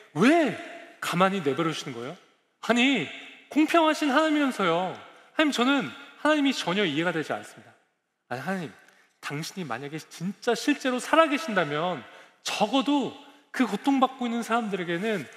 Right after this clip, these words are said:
하나님 직접 개입하셔서 도와주셔야 하는 거 아니에요? 한번 대답해 보세요." 그리고는 제가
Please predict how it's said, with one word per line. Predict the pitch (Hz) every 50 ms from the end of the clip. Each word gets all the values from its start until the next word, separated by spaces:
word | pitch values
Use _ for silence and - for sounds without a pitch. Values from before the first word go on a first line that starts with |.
| - - -
하나님 | - - 330 330 302 269
직접 | - - - - - 220 - -
개입하셔서 | - - 185 - - - 233 202 185 180 175 247 247 208 143 - - - - - - _ _
도와주셔야 | - - 208 226 220 - 233 233
하는 | 220 214
거 | 185 160
아니에요? | 123 117 131 151 180 - - _ _ _ _ _ _ _ _ _ _
한번 | - 285 311 311
대답해 | 226 202 240 294 294 302 277
보세요." | 220 220 - 277 311 311 277 - - - - - - - - - - - - - - _ _ _ _ _ _ _ _ _ _ - - - - - - - - _ _ _ _ _ _ _ _ _ _ _ _ _ _ _ _ _ _ _ _ _ _ _ _ _ - - - - _ _
그리고는 | - 165 165 151 151 185 180 127 107
제가 | - - 139 120 147 156 139 113